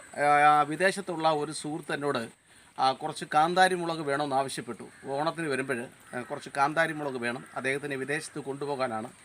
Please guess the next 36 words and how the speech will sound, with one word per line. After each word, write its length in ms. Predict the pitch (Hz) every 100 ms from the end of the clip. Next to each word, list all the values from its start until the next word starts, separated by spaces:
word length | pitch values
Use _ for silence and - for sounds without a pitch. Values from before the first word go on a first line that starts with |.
| - - - -
അപ്പം 160 | 156
ഞാൻ 180 | 165 190
ആ 40 | 190
പറമ്പിലേക്ക് 420 | 180 185 190 185
നോക്കിയപ്പോൾ 400 | 165 151 175 170
ഇപ്പോൾ 200 | 165 180
ആകെ 240 | 165 175 185
നിൽക്കുന്ന 320 | 160 160 165
ഈ 100 | 160
ഒറ്റ 240 | 147 - 180
കാന്താരിയേ 360 | 143 139 139 110
ഉള്ളൂ. 100 | - - - - - - 143
അപ്പോൾ 120 | 170
ഇത് 300 | 170 208 208
ആകെ 460 | 143 165 185 190 196
അങ്ങ് 120 | 180
മുരടിച്ച് 460 | 156 160 180 175 190
വല്ലാതൊക്കെ 520 | 139 156 165 147 151
നിൽക്കുക. 260 | 123 - 113 - -
ഇത് 260 | 139 180 202 -
കായ്-, 280 | 156 196 214
കായ്കളുണ്ട്, 640 | 170 180 220 214 180 185 135 127
മുളകുണ്ട്, 500 | 147 202 180 185 190
എങ്കിലും 520 | 143 143 156 180 185
അത് 120 | 147 160 -
തീരെ 200 | 160 180
ചെറിയ 360 | 175 156 170 190
മുളകളൊക്കെയാണ്. 680 | 151 147 151 123 127 113 - - - - - - 151
അപ്പോൾ 120 | 185
ഇത് 200 | 190 220 185
നമുക്ക്, 400 | 196 208 147 117 - - 135
ആ, 20 | 135 131 135 135 135 135 139 143 156
ഒരു 100 | 170
വളരെ 380 | 160 185 226 220
നല്ല 300 | 175 175 190
രീതിയിൽ, 440 | 151 156 135 127